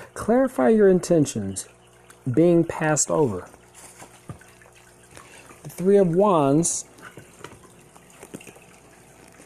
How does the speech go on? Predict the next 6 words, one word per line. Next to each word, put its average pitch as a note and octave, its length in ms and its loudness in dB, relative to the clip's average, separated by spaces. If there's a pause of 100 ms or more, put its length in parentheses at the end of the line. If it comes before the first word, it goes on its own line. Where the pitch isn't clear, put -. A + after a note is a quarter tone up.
(380)
is C#3 300 -4 (120)
Chokmah F3+ 1000 -2
of C#3+ 200 -10
Atziluth. C#3 840 -6 (4000)
Excuse F3+ 500 -2
me. G2+ 180 -10